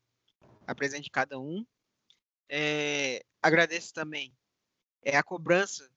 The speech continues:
que eu vou vendo nas redes sociais pra gente ter o podcast, ter vídeo, e daí dá até mais alegria, significa que vocês estão gostando. E também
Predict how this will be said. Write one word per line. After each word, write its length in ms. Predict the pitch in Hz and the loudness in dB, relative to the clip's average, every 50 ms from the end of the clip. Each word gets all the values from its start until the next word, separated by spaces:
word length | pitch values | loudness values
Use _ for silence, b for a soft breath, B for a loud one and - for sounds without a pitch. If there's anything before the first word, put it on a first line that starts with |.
| _ _ _ | _ _ _
que 120 | - 147 | -14 -14
eu 40 | 143 | -12
vou 320 | 139 147 147 143 139 131 _ _ _ | -12 -12 -14 -14 -16 -20 _ _ _
vendo 320 | 147 147 147 147 139 139 | -16 -14 -14 -14 -16 -16
nas 340 | 135 143 143 139 135 127 - | -14 -12 -12 -12 -10 -12 -12
redes 200 | 143 139 131 - | -14 -14 -12 -12
sociais 520 | - 139 131 - - 147 143 143 143 - _ _ _ _ _ | -14 -12 -10 -6 0 2 2 2 2 -2 _ _ _ _ _
pra 160 | - 143 143 | -2 -2 -2
gente 260 | 139 151 147 - - | -2 -6 -12 -12 -16
ter 260 | _ _ 156 160 160 | _ _ -2 0 0
o 120 | 156 147 - | 0 -2 -8
podcast, 680 | _ 151 143 131 - _ 151 147 147 147 143 - - - | _ -10 -10 -10 -10 _ 2 2 2 2 2 -2 -10 -10
ter 200 | - 160 156 147 139 - | -6 -6 -6 -6 _ -14
vídeo, 480 | 151 151 151 131 131 139 139 123 117 _ _ _ | -16 -16 -16 -14 -14 -14 -14 -16 -18 _ _ _
e 80 | 135 | -16
daí 520 | 135 - 143 147 151 147 151 151 151 143 - _ | -8 -4 -2 -2 0 -2 -2 -4 -6 -8 -8 _
dá 120 | - 151 147 | 4 4 4
até 280 | 147 - - 170 175 | 4 4 4 2 2
mais 240 | 175 180 175 170 165 | 4 2 -2 -2 -2
alegria, 600 | 165 165 170 156 - - 160 175 170 151 139 127 | -4 -4 -4 -6 -8 -12 -12 -10 -10 -10 -10 -12
significa 480 | 123 - - - 147 147 - - _ _ | -14 -20 -20 -18 -20 -20 -20 -20 _ _
que 80 | - - | -16 -14
vocês 120 | - 160 | -14 -10
estão 140 | - 170 175 | -8 -8 -6
gostando. 480 | 180 175 151 - - 143 139 123 120 117 _ _ _ _ _ _ _ _ _ _ _ _ _ _ _ _ _ _ _ _ | -6 -6 -8 -8 -10 -14 -16 -16 -16 _ _ _ _ _ _ _ _ _ _ _ _ _ _ _ _ _ _ _ _ _
E 760 | - 147 143 143 143 143 143 143 143 139 139 131 131 123 120 _ _ _ | -16 -14 -12 -10 -10 -10 -10 -10 -10 -12 -14 -16 -20 -20 _ _ _ _
também 540 | - 147 147 156 156 151 147 151 147 139 | -8 -8 -6 -4 -6 -6 -6 -8 -14 -18